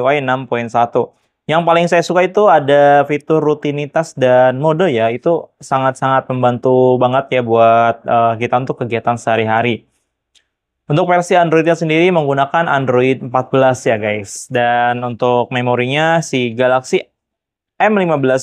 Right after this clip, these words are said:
five G ini punya ram enam giga ya. Memori internalnya di seratus dua puluh delapan gigabyte. Untuk penyimpanannya ini kepake sembilan belas koma dua giga ya dari total seratus dua puluh delapan. Itu wajar sih ya karena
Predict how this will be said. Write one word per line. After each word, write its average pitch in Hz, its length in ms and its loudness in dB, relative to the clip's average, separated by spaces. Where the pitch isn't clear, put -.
five 135 240 -2
G 147 240 -4
ini 135 240 -4
punya 123 400 -2
ram 143 320 -2
enam 127 400 -4
giga 127 240 0
ya. 120 240 0
Memori 127 400 0
internalnya 127 480 0
di 156 160 2
seratus 156 560 -2
dua 135 240 2
puluh 139 320 2
delapan 123 480 0
gigabyte. 117 640 -2
Untuk 160 320 0
penyimpanannya 165 640 0
ini 196 160 2
kepake 185 640 0
sembilan 147 800 0
belas 139 560 0
koma 131 640 0
dua 127 320 0
giga 131 320 0
ya 123 240 0
dari 117 320 -2
total 123 240 0
seratus 117 400 -4
dua 117 160 0
puluh 117 160 0
delapan. 113 480 -2
Itu 160 240 2
wajar 147 400 2
sih 123 160 -4
ya 117 80 0
karena 131 320 -4